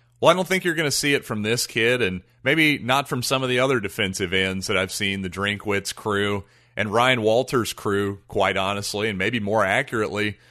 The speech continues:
start to bring in. Maybe they just have a different style of player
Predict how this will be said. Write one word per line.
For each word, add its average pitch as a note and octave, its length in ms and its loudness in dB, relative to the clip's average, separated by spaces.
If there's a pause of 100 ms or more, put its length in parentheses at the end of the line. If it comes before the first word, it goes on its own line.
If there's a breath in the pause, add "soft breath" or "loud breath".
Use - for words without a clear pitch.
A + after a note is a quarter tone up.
(220 soft breath)
start C3+ 320 2
to C3+ 80 0
bring B2+ 320 0
in. A2+ 240 -2
Maybe G#2 180 -2
they C#3+ 160 2
just C#3 180 -4
have B2 160 4
a A#2+ 60 0
different G#2+ 480 -2
style G#2 500 2
of G2+ 120 -8
player G2 600 0